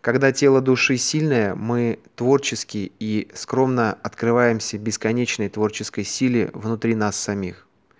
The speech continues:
Мы следуем за призывом своего предназначения. Мы живем сердцем в балансе со своей интуицией.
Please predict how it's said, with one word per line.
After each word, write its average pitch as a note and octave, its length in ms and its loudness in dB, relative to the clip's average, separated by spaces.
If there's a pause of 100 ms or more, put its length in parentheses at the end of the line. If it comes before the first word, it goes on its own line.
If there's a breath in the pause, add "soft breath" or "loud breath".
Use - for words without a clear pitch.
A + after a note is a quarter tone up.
(580 soft breath)
Мы A#2+ 440 2
следуем C3 520 2
за A#2 160 2
призывом B2 600 2
своего A2+ 380 0
предназначения. G#2+ 920 -4 (1000 soft breath)
Мы A#2+ 140 0
живем C#3 320 4
сердцем C#3 640 0 (380)
в A2+ 140 -10
балансе B2+ 540 4
со A2 160 -2
своей A#2 380 2
интуицией. G#2 680 -6